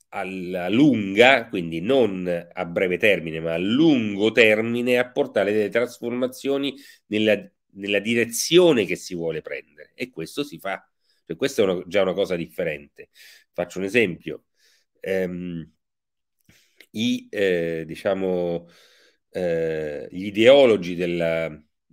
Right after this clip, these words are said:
della dottrina neoliberista,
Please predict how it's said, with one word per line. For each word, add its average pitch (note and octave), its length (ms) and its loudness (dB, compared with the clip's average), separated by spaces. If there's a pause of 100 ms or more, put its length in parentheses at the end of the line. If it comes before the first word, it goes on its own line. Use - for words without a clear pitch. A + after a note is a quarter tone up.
(280)
della E2+ 540 -10
dottrina G2 520 -2
neoliberista, F#2+ 1080 -2